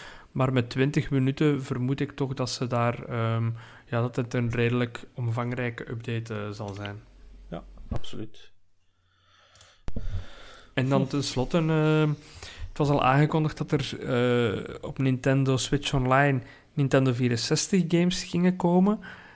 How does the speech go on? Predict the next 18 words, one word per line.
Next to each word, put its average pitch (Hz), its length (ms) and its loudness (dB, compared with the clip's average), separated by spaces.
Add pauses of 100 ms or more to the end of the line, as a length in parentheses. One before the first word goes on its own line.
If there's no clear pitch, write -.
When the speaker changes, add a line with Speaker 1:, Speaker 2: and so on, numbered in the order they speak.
(140)
Speaker 1:
En 131 260 2
vandaag 123 480 6
heeft, 135 320 0
eh, 139 340 4
Nintendo 139 500 2
ook 139 140 2
geconfirmeerd 135 1000 2
dat 135 280 0
die 131 400 4 (400)
ook 175 200 6
voor 175 200 8
Europa 165 640 6 (320)
de 135 460 6
standaard 156 540 4
de 139 140 4
zestig - 600 -2
hertz, - 440 -2
eh, 123 180 -2